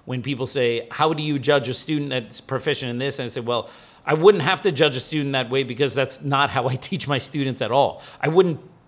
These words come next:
be in that situation. Again, I'm not trying to throw shade on any other style of Wing Chun. The,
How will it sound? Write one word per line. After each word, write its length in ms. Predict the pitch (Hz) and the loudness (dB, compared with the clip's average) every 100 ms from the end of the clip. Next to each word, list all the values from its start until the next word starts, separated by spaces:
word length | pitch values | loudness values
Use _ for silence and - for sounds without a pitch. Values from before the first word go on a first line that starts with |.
| - | -12
be 200 | 156 - | -12 -4
in 200 | 196 202 | -4 0
that 180 | 156 131 | -2 -2
situation. 640 | 143 127 143 165 147 113 | -4 -2 2 2 0 -4
Again, 240 | 123 151 147 | -4 -2 -2
I'm 120 | 139 | 0
not 180 | 147 143 | -2 -2
trying 240 | 135 131 | -6 -4
to 160 | 110 - - - _ - | -6 -10 -20 -20 _ -8
throw 220 | 151 147 | -2 2
shade 360 | - 165 165 | 4 4 4
on 140 | 156 135 | 4 2
any 200 | 135 135 | 0 0
other 120 | 123 | -2
style 280 | - 123 120 | -2 -2 -2
of 100 | 107 | -2
Wing 200 | 135 160 | -6 -6
Chun. 200 | 143 104 | -6 -6
The, 220 | 113 113 | -6 -8